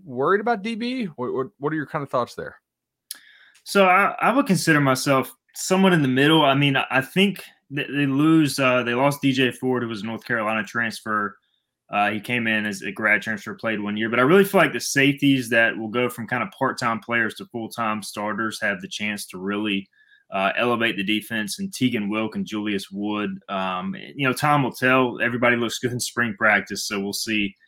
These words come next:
Speaker 2: come the season. But I just like what I saw just from a, you know, consistency standpoint this spring compared to the last few years at safety.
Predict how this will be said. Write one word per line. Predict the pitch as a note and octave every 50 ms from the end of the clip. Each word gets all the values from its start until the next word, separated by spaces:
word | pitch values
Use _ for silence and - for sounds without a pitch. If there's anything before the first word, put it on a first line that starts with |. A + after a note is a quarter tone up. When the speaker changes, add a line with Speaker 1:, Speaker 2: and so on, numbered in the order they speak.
| _ _ _ _ -
Speaker 2:
come | - B2+ A#2+
the | G#2+
season. | F#2+ - - B2+ B2 A#2 G#2 G#2+ G2
But | G2 G#2
I | A2+ B2
just | C#3 C3+ -
like | C3+ B2+ B2+ B2 -
what | B2 A2+
I | A2
saw | G#2 - - A2+ G#2+ G#2+ G#2+ G2+
just | F#2+ G#2 - -
from | - A2 G#2 G2+
a, | G2 F#2+ F2+ D2+
you | D2 G#2 G#2
know, | G2+ F#2+ G2
consistency | - G2+ - - - B2+ - - A#2 G2 - - G#2+
standpoint | - - - G#2 G2+ G2 F#2 - G2+ G2 F2+
this | G2 G2 -
spring | - - G#2+ G2+ G2+ G2
compared | F#2+ G2 G2 - A2 G#2+ G2+
to | G2 F2+
the | E2+ F#2
last | F#2 F#2+ G2 G2+ G2 -
few | - G#2 F#2+
years | F#2+ F2+ F2 F2
at | F#2
safety. | - - G#2 G#2 G2 F#2+ - F2 F2 -